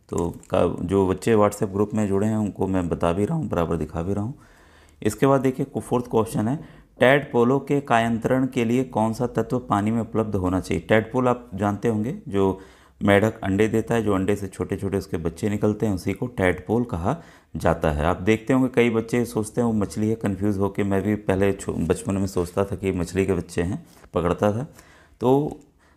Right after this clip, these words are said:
कायांतरित होने के लिए, यानी कि उसके मोटा-, मेटामॉर्फोसिस के लिए बच्चों, आयोडीन इंपॉर्टेंट तत्व है, ठीक है। जैसे आयोडीन हमारे लिए भी चाहिए, घेंघा रोग नहीं होता है, गोइटर नहीं होता है,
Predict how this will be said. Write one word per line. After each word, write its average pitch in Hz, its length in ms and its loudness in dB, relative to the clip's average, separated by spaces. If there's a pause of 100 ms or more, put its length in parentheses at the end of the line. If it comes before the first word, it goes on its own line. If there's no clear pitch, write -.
(140)
कायांतरित 127 500 2
होने 127 220 0
के 123 80 -4
लिए, 139 120 2
यानी 123 220 0
कि 135 120 -2
उसके 131 200 -4
मोटा-, 107 440 0
मेटामॉर्फोसिस 107 880 0
के 110 100 -2
लिए 101 140 0
बच्चों, 98 300 -4 (460)
आयोडीन 104 600 4 (300)
इंपॉर्टेंट 92 460 -2 (100)
तत्व 107 300 -6
है, 69 160 -12 (260)
ठीक 135 160 -2
है। 127 60 6
जैसे 107 240 2
आयोडीन 107 360 4
हमारे 107 280 2
लिए 120 140 2
भी 120 100 2
चाहिए, 113 320 -2
घेंघा 98 420 0
रोग 101 240 0
नहीं 95 260 0
होता 95 260 -2
है, 101 140 -2
गोइटर 82 360 2
नहीं 95 180 0
होता 87 280 -6
है, 107 160 -8